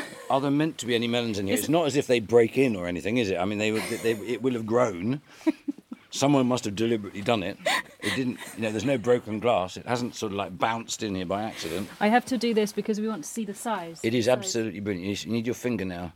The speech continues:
Speaker 1: Oh, that, my finger looks huge.
Speaker 2: Yeah.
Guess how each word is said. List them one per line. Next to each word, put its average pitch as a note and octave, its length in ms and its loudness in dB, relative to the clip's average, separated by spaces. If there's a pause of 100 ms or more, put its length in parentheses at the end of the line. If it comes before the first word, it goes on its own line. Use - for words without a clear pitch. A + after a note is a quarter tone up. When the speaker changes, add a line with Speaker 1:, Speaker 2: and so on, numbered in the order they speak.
(480)
Speaker 1:
Oh, - 20 -16 (720)
that, G3+ 140 -16
my G3+ 120 -14
finger G#3 300 -10
looks F3+ 220 -18 (100)
huge. A3+ 280 -14 (1600)
Speaker 2:
Yeah. G#2 320 -2